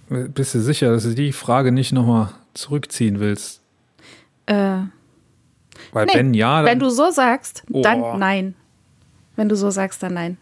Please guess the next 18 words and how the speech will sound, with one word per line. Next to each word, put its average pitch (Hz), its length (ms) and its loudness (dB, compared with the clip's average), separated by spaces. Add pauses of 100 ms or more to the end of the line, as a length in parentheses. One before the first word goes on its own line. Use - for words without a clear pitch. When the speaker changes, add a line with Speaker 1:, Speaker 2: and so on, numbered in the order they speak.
(120)
Speaker 1:
Jo, 156 240 4
ne, 147 180 2
also 135 240 2
d-, 127 160 0
natürlich 139 600 2
war 113 180 4
da 110 140 4
noch 107 180 0
was. 127 500 -2 (180)
Es - 140 -16
ist 151 140 -10
ja 120 80 0
immer 117 380 2
irgendwas. 113 720 0 (500)
Und 110 220 -2
diesmal 143 380 0
aber 127 320 0
wirklich - 520 -2